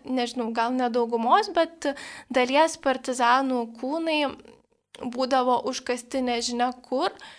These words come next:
ir jos tiesiog kartais jau gerokai po laiko sužinodavo, kad jų vaikai yra žuvę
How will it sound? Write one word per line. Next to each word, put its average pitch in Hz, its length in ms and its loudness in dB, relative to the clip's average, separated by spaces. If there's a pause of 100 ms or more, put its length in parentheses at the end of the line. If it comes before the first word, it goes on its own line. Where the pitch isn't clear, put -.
(160)
ir 247 260 -2
jos 247 320 2
tiesiog 247 580 0
kartais 247 580 -2
jau 254 220 0
gerokai 240 560 -2
po 233 180 -6
laiko 262 320 -2
sužinodavo, 320 800 -2
kad 285 240 -4
jų 277 240 -8
vaikai 277 460 -4
yra 262 240 -2
žuvę 320 400 0